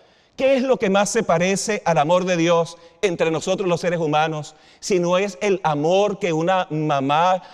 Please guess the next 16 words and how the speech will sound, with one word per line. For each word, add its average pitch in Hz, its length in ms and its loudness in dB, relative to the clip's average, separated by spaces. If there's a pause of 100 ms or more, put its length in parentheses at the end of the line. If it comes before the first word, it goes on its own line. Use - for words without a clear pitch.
(140)
siente 175 600 -2
por 147 340 -2
su 151 360 -4
hijo? 147 500 -6 (500)
Pero 196 180 2
así 208 240 -2
como 285 260 0
el 214 80 2
amor 214 460 2
de 202 140 0
una 208 220 2
madre 214 640 0
para 165 220 0
con 156 180 -2
su 139 220 -4
hijo 143 340 -4